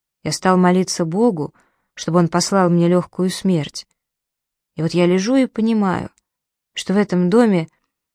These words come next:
Я нафиг никому не нужен, и мне тоже не нужен никто. Павел замолчал.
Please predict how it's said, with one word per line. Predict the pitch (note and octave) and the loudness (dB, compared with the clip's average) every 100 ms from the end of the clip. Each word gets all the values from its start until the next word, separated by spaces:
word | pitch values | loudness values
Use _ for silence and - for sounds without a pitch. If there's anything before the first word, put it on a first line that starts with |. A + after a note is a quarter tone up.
| _ | _
Я | E3 A3 G#3+ - | 0 2 2 0
нафиг | E3+ F#3 C4 A#3 F3+ - | 0 2 2 0 -4 -2
никому | E3+ - F3 E3+ | -2 0 0 2
не | F3+ | 2
нужен, | G#3+ G3 C#3+ E3 - _ _ _ _ _ - | 2 0 -4 -10 -16 _ _ _ _ _ 0
и | |
мне | F3+ F#3 | 2 2
тоже | - A#3 E3 | 2 2 2
не | D#3+ | 0
нужен | D#3+ D#3+ C#3+ D3 | 0 0 -4 -6
никто. | D3 - F3 - _ _ _ _ _ _ _ _ _ _ _ _ _ | -8 -14 -20 -20 _ _ _ _ _ _ _ _ _ _ _ _ _
Павел | E3+ E3 D#3+ | -2 0 0
замолчал. | D#3 F3+ G3 - - D3+ | 0 0 -2 -4 -10 -10